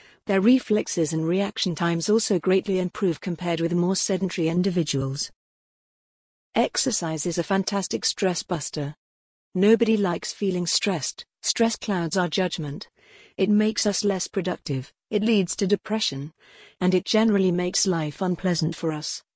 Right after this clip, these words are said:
and everybody around us. Though it can sometimes be tough to force ourselves to hit the gym or go for a run. Once we're up and running, pardon the pun,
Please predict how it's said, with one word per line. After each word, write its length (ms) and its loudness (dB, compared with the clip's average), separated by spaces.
and 120 0
everybody 520 2
around 380 -2
us. 280 -8
Though 160 2
it 140 -4
can 120 2
sometimes 560 2
be 160 -2
tough 300 -2
to 100 -2
force 340 0
ourselves 540 0
to 80 -2
hit 200 0
the 100 0
gym 240 2
or 100 2
go 200 0
for 180 2
a 80 2
run. 340 0
Once 340 2
we're 240 4
up 160 0
and 160 2
running, 440 -2
pardon 360 4
the 80 4
pun, 360 -8